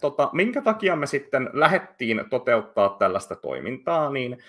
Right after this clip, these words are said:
tää roolipelitoiminta valikoitu osaksi Digisti-hankkeen valikoimaa, koska me arvioitiin, että se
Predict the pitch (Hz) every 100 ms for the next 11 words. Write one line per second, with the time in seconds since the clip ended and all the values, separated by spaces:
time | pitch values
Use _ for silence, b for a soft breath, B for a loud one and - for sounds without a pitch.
0 | B - 143 139 175 220 208 208 151 143
1 | 135 131 139 131 113 78 95 107 - 107
2 | 107 104 98 87 76 73 98 160 - 165
3 | 139 131 123 131 - 135 120 127 156 175
4 | 170 156 147 127 - 117 127 120